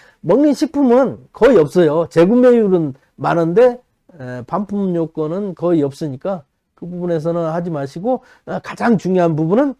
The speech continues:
어, 저 스마트 스토어나, 어, 쿠팡의 반품지 주소, 어, 그 부분을 꼭 체크를 하시고, 어, 저희 아닌 다른 상품,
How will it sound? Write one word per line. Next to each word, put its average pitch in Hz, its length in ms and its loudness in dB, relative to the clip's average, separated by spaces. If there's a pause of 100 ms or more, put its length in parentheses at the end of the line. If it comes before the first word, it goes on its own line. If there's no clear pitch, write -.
(240)
어, 120 440 -16 (140)
저 139 380 -2 (320)
스마트 208 380 -2
스토어나, 190 720 2
어, 135 320 -8
쿠팡의 196 680 -4 (320)
반품지 214 560 -2
주소, 165 480 -2
어, 131 420 -4
그 208 200 -4
부분을 165 680 -2
꼭 202 340 0
체크를 214 380 -2
하시고, 160 520 -4 (420)
어, 139 180 -8
저희 196 300 4
아닌 175 360 0
다른 226 420 2
상품, 196 340 -2